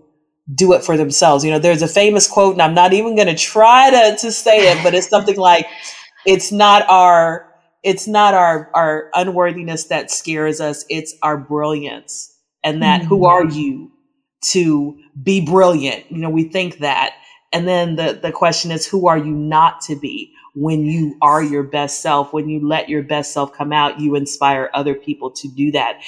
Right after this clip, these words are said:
Speaker 1: And you inspire them to feel like they can move past, um, the things that have been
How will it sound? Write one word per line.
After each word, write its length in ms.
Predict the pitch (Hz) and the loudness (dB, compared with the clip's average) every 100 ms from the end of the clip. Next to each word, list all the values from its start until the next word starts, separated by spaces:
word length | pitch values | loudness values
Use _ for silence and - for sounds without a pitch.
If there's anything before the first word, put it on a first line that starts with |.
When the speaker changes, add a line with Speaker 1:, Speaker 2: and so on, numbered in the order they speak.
| - - 135 | -20 -12 -6
Speaker 1:
And 140 | 139 | -2
you 120 | 151 | 0
inspire 500 | 147 139 151 143 143 | 0 -2 0 0 0
them 200 | 143 139 | -2 -6
to 140 | - 139 | -8 -10
feel 280 | - 147 | -6 -4
like 240 | 143 139 139 | -2 -2 -2
they 120 | 143 | -4
can 220 | 143 139 | -4 -6
move 300 | 139 143 139 - | -4 -2 -4 -4
past, 640 | 151 147 143 143 - - _ _ _ _ - | 0 2 2 0 -6 -14 _ _ _ _ -4
um, 440 | 143 139 135 131 - _ _ 151 | 0 0 0 -6 -14 _ _ -8
the 240 | 156 165 | -4 -2
things 420 | - 175 160 139 | 0 0 2 0
that 200 | 151 147 | 2 2
have 220 | 156 147 | 0 -2
been 320 | 156 147 143 | -2 -2 -2